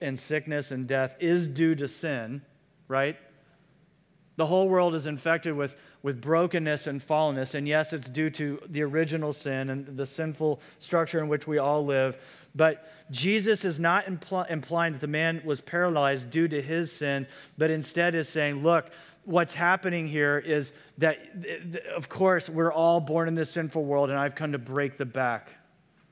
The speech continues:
of what's causing this." And then Jesus asked this question,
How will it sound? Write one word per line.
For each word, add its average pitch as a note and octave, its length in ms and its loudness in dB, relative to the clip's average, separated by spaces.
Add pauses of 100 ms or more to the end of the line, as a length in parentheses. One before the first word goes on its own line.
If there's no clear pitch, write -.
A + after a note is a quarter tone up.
(440)
of B2 100 -8
what's B2 180 -8
causing G#2+ 440 -6
this." - 280 -20 (720)
And C#3+ 120 -4
then C#3 100 -4
Jesus C3+ 400 -6
asked B2 260 -2
this A#2 160 -10
question, G2 520 -12